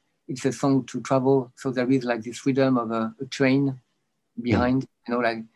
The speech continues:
Speaker 1: like some mechanics, uh,
Speaker 2: Yeah.
Speaker 1: working on and going, going on. And, uh, so the drum is like that, and, uh, it's really krautrock. It's true.
Speaker 2: I mean, a lot, like I said, I'm sure you don't,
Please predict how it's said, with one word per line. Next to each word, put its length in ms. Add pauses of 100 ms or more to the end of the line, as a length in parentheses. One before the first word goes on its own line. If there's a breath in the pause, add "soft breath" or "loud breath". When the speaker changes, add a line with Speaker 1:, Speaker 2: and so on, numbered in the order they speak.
(360 soft breath)
Speaker 1:
like 240
some 260
mechanics, 680 (180)
uh, 220
Speaker 2:
Yeah. 100
Speaker 1:
working 300 (200)
on 260 (100)
and 300
going, 280
going 280
on. 300 (460)
And, 260
uh, 460
so 100
the 100
drum 280
is 100
like 180
that, 280
and, 280
uh, 540
it's 240
really 160
krautrock. 520 (400)
It's 220
true. 300 (420 loud breath)
Speaker 2:
I 100
mean, 220
a 80
lot, 280
like 160
I 80
said, 200
I'm 120
sure 240
you 120
don't, 340